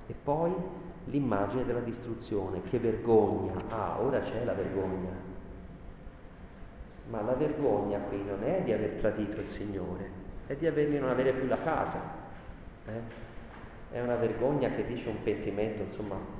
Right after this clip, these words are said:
non proprio autentico. Eh? Vedere distrutte le nostre abitazioni.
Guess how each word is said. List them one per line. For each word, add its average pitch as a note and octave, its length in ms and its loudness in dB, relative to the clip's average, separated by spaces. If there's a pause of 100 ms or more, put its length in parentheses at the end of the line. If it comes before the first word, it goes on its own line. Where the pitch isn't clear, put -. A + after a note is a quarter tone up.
(760)
non A#2+ 400 0
proprio G2 340 0
autentico. G2 800 -2 (500)
Eh? G#2+ 100 -8 (960)
Vedere A#2+ 380 4
distrutte C3+ 680 2
le A#2+ 80 2
nostre A2+ 380 2
abitazioni. G2 960 -2